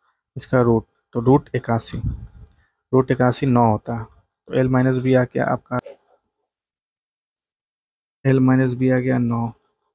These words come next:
L plus B कितना था? इकतालीस। दोनों को सॉल्व कीजिए। आपको क्या पूछ रहा है? चौड़ाई, चौड़ाई पूछ रहा है, मतलब ब्रेथ पूछ रहा है, तो इसको क्या कर दीजिए? minus कर दीजिए, दोनों को minus, minus,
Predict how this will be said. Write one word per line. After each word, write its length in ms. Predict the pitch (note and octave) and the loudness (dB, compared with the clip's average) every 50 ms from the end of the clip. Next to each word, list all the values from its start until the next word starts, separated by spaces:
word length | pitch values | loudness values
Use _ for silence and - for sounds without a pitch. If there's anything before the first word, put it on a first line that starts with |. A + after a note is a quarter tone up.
| _ _ _ _ _ _ _ _ _ _ _ _ _ - | _ _ _ _ _ _ _ _ _ _ _ _ _ 0
L 160 | B2+ B2+ C3 C3 | 2 2 2 2
plus 260 | C3 C3 C3 B2+ B2+ | 0 0 0 0 -2
B 140 | B2+ C3 C3 | -4 -4 -4
कितना 280 | C3 C3 C3+ C3+ C3+ C3+ | -6 -6 -6 -6 -6 -6
था? 200 | C3 D3 C#3+ - | -6 -8 -8 -8
इकतालीस। 540 | B2 - _ - A#2+ A#2+ A#2 A#2+ A#2 - - - - - _ _ _ _ _ _ _ _ - B2+ | -8 -10 _ -8 -6 -6 -6 -6 -8 -10 -12 -16 -18 -20 _ _ _ _ _ _ _ _ -6 -2
दोनों 180 | B2 B2 B2 | 0 0 0
को 100 | B2 B2 | 0 -2
सॉल्व 280 | - - B2+ B2+ C3+ C3+ | -2 0 0 0 0 0
कीजिए। 280 | C3+ B2+ B2+ C#3 F3 F#3 - _ _ _ _ _ _ _ _ _ _ _ _ _ _ _ _ _ _ _ - | -2 -2 -2 -4 -6 -8 -10 _ _ _ _ _ _ _ _ _ _ _ _ _ _ _ _ _ _ _ -6
आपको 180 | B2 C3 C3+ B2 | -4 -2 -2 0
क्या 200 | - C3+ C3+ C3 | 2 2 0 0
पूछ 220 | C3 C3 B2 - | 0 -4 -6 -4
रहा 180 | C3 C3+ C#3+ D#3 | -2 -2 -2 -2
है? 80 | E3+ E3+ - - | -4 -6 -6 -6
चौड़ाई, 420 | - B2+ B2 A#2+ B2 A#2+ A#2+ A#2+ A#2+ - _ _ _ _ _ _ _ _ | -2 0 0 0 0 -2 -2 -4 -8 -10 _ _ _ _ _ _ _ _
चौड़ाई 260 | - - B2+ B2+ B2+ C3 | -2 0 2 2 2 0
पूछ 220 | C3 - B2+ B2+ | -2 -4 -6 -6
रहा 140 | B2 C3 C#3 | -6 -6 -6
है, 60 | C3+ | -6
मतलब 220 | B2+ A#2+ B2+ B2 B2 | -6 -6 -6 -6 -4
ब्रेथ 160 | B2 B2+ B2 - - | -4 -4 -4 -4 -6
पूछ 160 | C3 A#2+ - B2 | -10 -8 -6 -6
रहा 100 | C3 C#3+ | -8 -8
है, 40 | |
तो 600 | E3 _ _ _ _ _ _ _ _ _ _ - B2 | -10 _ _ _ _ _ _ _ _ _ _ -10 -10
इसको 200 | B2 - - B2+ | -10 -10 -14 -10
क्या 180 | - - B2+ | -4 -2 -2
कर 120 | B2 B2+ B2 | 0 0 0
दीजिए? 160 | B2 B2+ C3 | 0 0 0
minus 340 | B2 B2 B2 A#2+ B2 B2 - | 2 2 2 0 0 -2 -4
कर 120 | - A#2+ | -10 -14
दीजिए, 280 | A2+ - A#2+ A#2 B2 A#2 | -12 -12 -10 -10 -8 -8
दोनों 240 | B2 B2 A#2+ A#2+ A#2+ | -6 -6 -6 -6 -8
को 120 | - - | -8 -6
minus, 340 | B2+ B2 A#2+ B2 B2 A#2+ - - | -6 -4 -4 -4 -6 -6 -8 -8
minus, 300 | A#2+ A#2+ A#2+ B2 A#2+ | -6 -6 -6 -6 -8